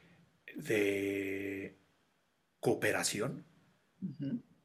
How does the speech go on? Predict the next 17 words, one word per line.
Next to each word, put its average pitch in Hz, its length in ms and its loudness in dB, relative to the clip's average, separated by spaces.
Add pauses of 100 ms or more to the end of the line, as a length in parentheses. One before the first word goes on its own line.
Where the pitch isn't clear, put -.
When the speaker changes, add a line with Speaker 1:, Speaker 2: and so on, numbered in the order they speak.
Speaker 1:
pero 127 180 6
al 113 80 2
final 135 500 0
alguien 170 340 2
tiene 151 240 0
que, 113 340 -2 (540)
que, - 200 -8 (920)
que 131 120 4
dar 131 160 8
esos 147 200 2
primeros 127 360 0
pasos. - 540 0
Y 123 100 -4
a 113 40 -2
veces 139 260 6
en, - 220 0
en, 113 280 -10